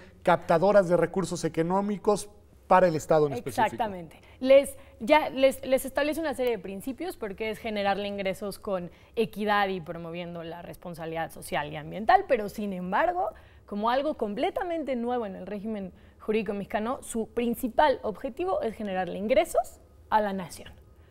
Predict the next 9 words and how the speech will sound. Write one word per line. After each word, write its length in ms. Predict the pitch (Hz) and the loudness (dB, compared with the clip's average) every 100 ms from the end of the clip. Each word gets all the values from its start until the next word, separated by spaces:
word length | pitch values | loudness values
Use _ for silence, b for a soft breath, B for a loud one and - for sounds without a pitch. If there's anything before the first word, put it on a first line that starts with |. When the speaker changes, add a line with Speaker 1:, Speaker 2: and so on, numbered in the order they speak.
| b b b b - _ - - - - | b b b b -20 _ -20 -20 -20 -20
Speaker 1:
Interesante. 920 | 170 151 - - 117 110 202 285 180 147 - | -18 -16 -16 -14 -14 -6 -6 -4 -6 -10 -10
Speaker 2:
Muy 240 | 208 226 185 | -10 -6 -6
Speaker 1:
¿Y 40 | |
Speaker 2:
interesante. 100 | 165 | -6
Speaker 1:
quién 240 | - 214 208 | -2 -2 2
va 40 | |
a 40 | 214 | 0
administrar 760 | 190 180 165 - - 208 247 | 0 -4 -4 -8 -6 -4 -4
esa, 480 | 240 151 - 151 139 | -4 -8 -6 -6 -6